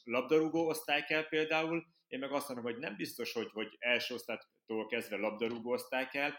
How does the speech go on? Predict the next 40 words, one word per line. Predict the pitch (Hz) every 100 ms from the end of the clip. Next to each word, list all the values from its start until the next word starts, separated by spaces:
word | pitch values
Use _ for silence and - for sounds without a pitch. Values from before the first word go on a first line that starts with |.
| -
hanem | - 120
sportosztály. | 113 - 120 107 98 - - 71 - _ _
Egyrészt | 131 135 123 -
azért, | 117 110 98
mert | 92
koedukált, | - 110 107 127 139 147 151
ott | -
vannak | 117 120 101 90 -
fiúk, | 113 110 92
lányok, | 101 107 143 139
és | -
akkor | - 101
megint | 101 104 -
csak | 117
a | 117
társadalomnak | 117 117 120 117 120 120 120 117
a, | 117 113 - _ _ _ -
a | 110
hülye | 123 131 - - - - -
tük-, | 131 147
másrészt, | 156 156 156
másrészt, | 156 160 156 -
hogy, | 143 143
hogy | 127 -
túl | 156 165
korán | 160 135 127
specializálódni, | 113 - 135 147 139 131 135 135 135 143
az | 131 123
szerintem | 135 135 139
egyik | 147 131
sportágra | - 127 123 120 107 104
se | - 113
jó, | 143 151 - -
tehát | 127 120
tanuljon | 147 131 120 110
meg | 104 92
szekrényt | 139 139 151 135
ugrani, | 131 120 120 113 110
tanuljon | 127 117 107 101 101
meg | 95 90 -